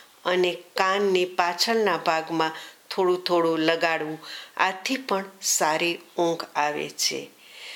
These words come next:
અને દિવસ દરમિયાન સ-, સૂરજના પ્રકાશમાં એવી રીતને, સોલાઈમાં એવી રીતને સૂવે કે તડકો પીઠ ઉપર આવે. આમ કરવાથી પણ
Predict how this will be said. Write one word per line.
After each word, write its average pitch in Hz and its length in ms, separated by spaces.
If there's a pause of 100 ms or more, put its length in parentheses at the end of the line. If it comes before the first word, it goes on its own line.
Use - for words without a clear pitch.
(160)
અને 180 220
દિવસ 220 640
દરમિયાન 180 520 (260)
સ-, - 340 (320)
સૂરજના 226 920
પ્રકાશમાં 190 720 (100)
એવી 208 300
રીતને, 160 420
સોલાઈમાં 196 760
એવી 202 320
રીતને 165 480 (220)
સૂવે 202 520 (400)
કે 180 140
તડકો 180 640 (220)
પીઠ 208 300
ઉપર 202 320
આવે. 190 340 (420)
આમ 202 260
કરવાથી 180 680
પણ 170 340